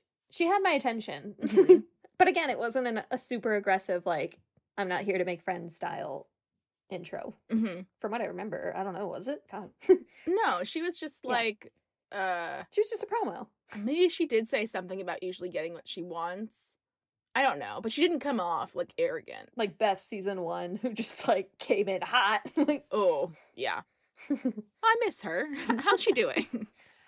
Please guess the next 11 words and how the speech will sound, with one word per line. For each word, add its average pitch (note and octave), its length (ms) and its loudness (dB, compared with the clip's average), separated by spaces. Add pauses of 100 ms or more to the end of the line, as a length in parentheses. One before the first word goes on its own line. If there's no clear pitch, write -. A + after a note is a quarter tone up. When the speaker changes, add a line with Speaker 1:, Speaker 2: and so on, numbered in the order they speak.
Speaker 1:
I - 60 -20
just - 300 -16
don't G4 240 6
remember A#4 580 0
what D#4+ 220 -4
you D4+ 100 0
said, - 400 0
but C4 80 0
I A#3+ 80 2
don't E4 380 -4
think, B4+ 280 -2